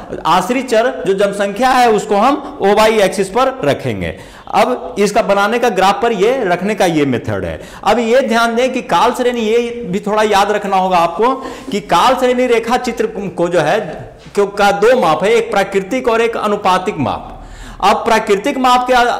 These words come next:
आधार पर हम निरपेक्ष परिवर्तनों को तथा अनुपातिक पर सापेक्ष परिवर्तन को दिखाते हैं।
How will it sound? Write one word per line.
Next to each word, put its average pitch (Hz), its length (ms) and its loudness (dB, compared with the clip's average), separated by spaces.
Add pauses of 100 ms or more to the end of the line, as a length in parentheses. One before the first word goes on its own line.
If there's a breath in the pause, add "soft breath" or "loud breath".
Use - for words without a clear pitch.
(180)
आधार 208 340 2
पर 226 160 -2
हम 226 80 0
निरपेक्ष 226 460 2
परिवर्तनों 160 540 2
को 92 180 -4
तथा 127 240 -2
अनुपातिक 202 580 0
पर 269 400 0
सापेक्ष 202 400 0
परिवर्तन 160 480 -4
को 117 100 -2
दिखाते 90 420 -8
हैं। 82 240 -6